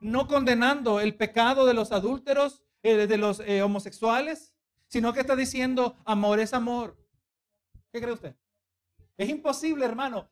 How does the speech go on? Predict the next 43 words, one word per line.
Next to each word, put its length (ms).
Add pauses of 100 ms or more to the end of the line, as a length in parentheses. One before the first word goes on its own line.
(120)
que 140
se 160
ignoren 420
los 160
temas 240
que 60
están 220
hablando 340
hoy, 120
¿verdad? 180
Especialmente 600 (100)
si 120
estamos 260
nosotros 400
en, 300
en 60
el 100
contexto 380
de 60
los 140
últimos 320
tiempos, 280
¿verdad? 180 (880)
Bendito 280
Jesús. 420 (420)
Así 200
que 440
el 140
anticristo, 800
la 160
gente 240
va 100
a 40
recibir 320
al 100
anticristo 500
por 160
cuanto 260
el 60
anticristo 540
no 180
es 160
Dios. 400